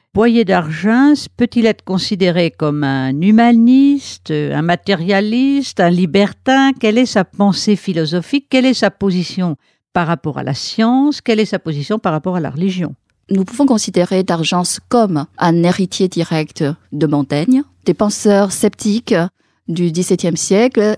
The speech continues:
Speaker 2: qui sont héritiers de Diogène Laërce, hein, comme la mode de Lavoisier. Il y a toute une tradition de libertinage érudit.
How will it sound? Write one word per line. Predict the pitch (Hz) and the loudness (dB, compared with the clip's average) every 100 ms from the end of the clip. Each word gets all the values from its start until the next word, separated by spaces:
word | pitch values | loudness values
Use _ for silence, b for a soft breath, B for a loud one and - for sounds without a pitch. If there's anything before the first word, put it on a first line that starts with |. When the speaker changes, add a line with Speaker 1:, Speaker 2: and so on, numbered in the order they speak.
| - | -6
Speaker 2:
qui | - 196 214 | -4 -2 -2
sont | - - - _ - | -4 -6 -6 _ -2
héritiers | 190 190 180 - 208 202 | -2 0 -6 -2 0 2
de | 156 | 2
Diogène | 180 175 170 160 | 2 2 2 0
Laërce, | 156 156 208 - - | 0 0 0 -2 0
hein, | 156 165 156 | 0 0 0
comme | 165 156 | 2 2
la | 147 151 | 2 2
mode | 165 | 2
de | 160 | 2
Lavoisier. | 151 139 151 147 165 180 190 196 | 0 0 -2 0 2 4 4 4
Il | |
y | 170 | 2
a | 147 | 0
toute | 208 190 | -2 -4
une | 185 | -4
tradition | 160 180 165 160 185 | -2 -4 -4 -6 -4
de | 165 151 143 139 | -2 0 2 2
libertinage | 139 170 180 175 160 160 151 - | 0 0 0 -2 0 0 0 0
érudit. | 226 233 180 143 147 254 | 0 0 -2 -2 -2 -2